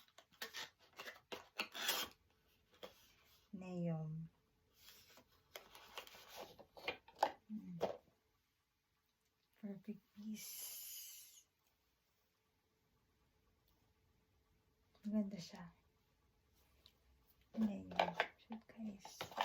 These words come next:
Sila dito, mahilig sila sa mga ganitong kandila. Nung nagpa-package ako before, meron din ako nun.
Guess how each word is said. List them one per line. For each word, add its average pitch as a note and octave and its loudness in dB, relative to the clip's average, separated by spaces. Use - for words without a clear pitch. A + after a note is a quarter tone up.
Sila G#3+ 10
dito, G#3+ 12
mahilig G3+ 12
sila G3+ 4
sa F#3 -2
mga F3+ 2
ganitong E3+ 2
kandila. E3 6
Nung G#3+ 12
nagpa-package G3 6
ako F#3+ -4
before, F3 2
meron E3+ 6
din D#3+ 4
ako D#3 0
nun. D3+ 2